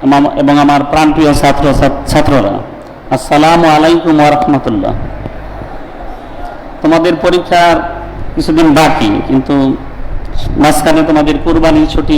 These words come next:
শুরু হয়ে যাবে, এই জন্য আমাদের অনুষ্ঠানটা আগে করা লাগতেছে। ছুটির পরেই তোমাদের পরীক্ষা। তো আমি অল্প কথায় তোমাদের পরীক্ষা সংক্রান্ত একটু নির্দেশনা দেবো। হুজুররা অনেক নসিহত করেছেন, সেগুলি তোমরা ফলো করবে।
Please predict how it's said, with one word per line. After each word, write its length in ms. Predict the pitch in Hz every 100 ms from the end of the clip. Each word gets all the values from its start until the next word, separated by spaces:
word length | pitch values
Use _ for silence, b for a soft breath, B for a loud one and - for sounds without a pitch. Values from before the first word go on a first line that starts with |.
| -
শুরু 140 | 147 139
হয়ে 160 | 139 131
যাবে, 200 | 120 110 127 - - B B B B B -
এই 60 | 285
জন্য 140 | 165 170
আমাদের 200 | 160 160 160
অনুষ্ঠানটা 420 | 160 - 151 151 143
আগে 120 | 143 143
করা 160 | 151 143 131
লাগতেছে। 440 | - 143 123 143 180 - - - - - - -
ছুটির 280 | 160 170 143
পরেই 220 | 165 170 170
তোমাদের 300 | 160 156 156 139
পরীক্ষা। 340 | 147 131 - 104 110
তো 40 | -
আমি 100 | 143 165 165
অল্প 160 | - 180 175
কথায় 240 | 170 165
তোমাদের 280 | 160 160 160 147 175
পরীক্ষা 320 | 202 - 196 190
সংক্রান্ত 300 | 180 180 165 156
একটু 140 | - 143
নির্দেশনা 380 | 143 147 160 156 156
দেবো। 140 | 160 156
হুজুররা 280 | 143 143 139
অনেক 140 | 147 151
নসিহত 320 | 151 143 156 151
করেছেন, 360 | 165 156 170 165 180 - B B B -
সেগুলি 280 | 151 147 143
তোমরা 180 | 151 147 135
ফলো 180 | 117 139 135
করবে। 260 | 113 104